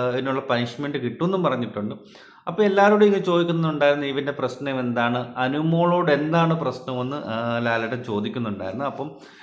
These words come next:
എല്ലാവരും പറയുന്നുണ്ട്, "അങ്ങനെ ഇങ്ങനെ" എന്നൊക്കെ പറയുന്നുണ്ട്, ഫുഡ് എടുക്കുന്ന കാര്യം. അപ്പം ലാലേട്ടൻ പറ-, അപ്പം നിവിൻ പറഞ്ഞ ആൻസർ എന്താണെന്ന് വെച്ചാൽ ഇതുപോലെ തന്നെ അനുമോടെ കുറേ കുറ്റങ്ങളൊക്കെ പറഞ്ഞ്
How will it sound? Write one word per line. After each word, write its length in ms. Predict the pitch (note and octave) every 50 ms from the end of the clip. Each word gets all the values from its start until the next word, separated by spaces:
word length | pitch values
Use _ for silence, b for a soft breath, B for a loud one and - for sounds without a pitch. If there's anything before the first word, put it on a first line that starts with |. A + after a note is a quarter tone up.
| B B B
എല്ലാവരും 380 | C3 C#3 D3+ D#3+ E3 E3+ F3 E3+
പറയുന്നുണ്ട്, 500 | E3 D3+ D3+ D#3 D#3+ D#3 D3+ D3 D3 D#3
"അങ്ങനെ 480 | D3+ C#3 C#3 C#3 C#3 C#3+ C#3+ D3 C#3+ C#3+
ഇങ്ങനെ" 280 | C3+ C3+ C3+ C3+ C3+
എന്നൊക്കെ 260 | C3+ C3+ C3+ C#3 D#3+ - -
പറയുന്നുണ്ട്, 540 | C#3+ C3+ C3 C#3+ C#3+ C3+ C3 B2 A#2+ A2+ A#2+ A2+ - - - - - _ _ -
ഫുഡ് 200 | D3 C#3 C3+ C#3 B2+
എടുക്കുന്ന 260 | C3 A#2 B2+ B2+ B2+ B2
കാര്യം. 240 | A#2+ A#2 A#2+ B2 B2 - B B B B B B B B A#2 A#2+
അപ്പം 220 | A2+ A#2+ B2+ A#2+ B2+
ലാലേട്ടൻ 480 | A#2+ A2+ A2 A2+ B2 C3 B2+ F3 E3+ E3
പറ-, 260 | D#3+ D3+ C#3 C3+ A2 - - - -
അപ്പം 360 | B2+ B2 D3+ D3+ D#3 D3 C3 B2+
നിവിൻ 260 | B2 B2 B2+ F#3 G#3
പറഞ്ഞ 240 | G#3+ G#3+ F#3+ F#3+ F#3+
ആൻസർ 340 | F3 D#3 D3+ D3+ D3+ - D#3+
എന്താണെന്ന് 360 | D3+ C#3 C3+ C3+ C3+ B2+ A2+
വെച്ചാൽ 260 | - C3 A#2+ A#2 A#2+ C3 C#3 - - - - - - _ _ _ _ _ _ _ _ _ _ _ _ _ _ _ - - - _
ഇതുപോലെ 360 | B2+ A#2+ B2+ B2+ B2+ B2+ B2+ B2 B2
തന്നെ 260 | B2 A#2+ A#2+ A#2 A#2 A#2 A#2 A#2 - - - - _ _ _ B B B B B B B B B - C3
അനുമോടെ 380 | B2+ C#3 C#3+ D3 D3 D3 D3
കുറേ 240 | B2 C3 B2+ B2+ C3
കുറ്റങ്ങളൊക്കെ 680 | B2 B2+ B2 - - - C3 A#2+ B2+ B2 A2+ A2+ - A2 -
പറഞ്ഞ് 260 | A#2+ A2 G#2 A#2+ A#2+